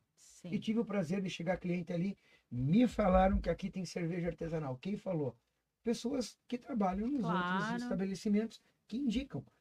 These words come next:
Speaker 1: É
Speaker 2: Então, assim, a
Speaker 1: isso.
Speaker 2: gente tem que pensar maior, a gente tem que pensar Foz, sabe? Então, isso que é uma questão. Eu
Speaker 1: Você
Speaker 2: acho que
Speaker 1: sabe
Speaker 2: essa que é a
Speaker 1: que
Speaker 2: pegada.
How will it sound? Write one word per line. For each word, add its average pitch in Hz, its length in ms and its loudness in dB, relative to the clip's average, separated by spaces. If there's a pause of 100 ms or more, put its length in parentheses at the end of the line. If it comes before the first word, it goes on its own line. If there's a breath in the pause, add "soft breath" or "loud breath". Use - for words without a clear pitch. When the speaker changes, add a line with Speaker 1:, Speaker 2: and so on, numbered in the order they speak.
(180 soft breath)
Speaker 1:
É 147 40 -2
Speaker 2:
Então, 170 220 0
assim, 226 160 0
a 165 120 2
Speaker 1:
isso. - 40 0
Speaker 2:
gente 170 160 -2
tem 214 120 4
que 196 80 -6
pensar 180 580 -4
maior, 156 320 -2
a - 40 -4
gente 147 160 -8
tem 160 160 -4
que 156 40 -10
pensar 160 540 -4 (160)
Foz, - 580 0 (440)
sabe? 139 320 -6
Então, 131 260 -6
isso 156 140 -6
que 226 80 0
é - 20 2
uma 185 140 -2
questão. 135 320 -6
Eu 117 60 -10 (440)
Speaker 1:
Você - 120 0
Speaker 2:
acho 233 100 -2
que 254 60 -2
Speaker 1:
sabe 269 160 0
Speaker 2:
essa - 100 -6
que 262 80 -2
é - 20 0
a - 60 2
Speaker 1:
que 208 80 -2
Speaker 2:
pegada. 131 420 -2